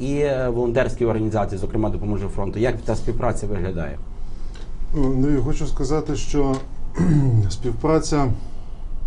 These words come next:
Speaker 2: власне, е, Служби безпеки України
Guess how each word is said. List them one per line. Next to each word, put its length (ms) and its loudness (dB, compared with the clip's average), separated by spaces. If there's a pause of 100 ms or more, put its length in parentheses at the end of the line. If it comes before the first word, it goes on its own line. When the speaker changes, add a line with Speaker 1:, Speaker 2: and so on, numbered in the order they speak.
(460)
Speaker 2:
власне, 560 0
е, 1000 -2
Служби 360 -2
безпеки 600 0
України 680 2